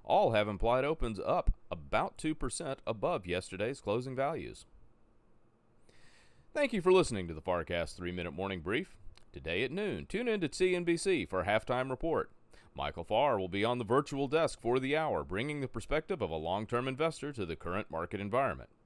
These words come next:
That's C N B C's Halftime Report at noon.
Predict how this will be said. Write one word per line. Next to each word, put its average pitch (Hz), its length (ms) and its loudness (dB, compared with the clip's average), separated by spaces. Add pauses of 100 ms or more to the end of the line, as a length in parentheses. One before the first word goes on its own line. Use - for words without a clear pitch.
(240)
That's - 180 -8
C 120 200 0
N 127 80 -2
B 123 100 -2
C's 143 300 -4
Halftime 151 480 0
Report 156 420 0
at 151 140 -2
noon. 117 380 -4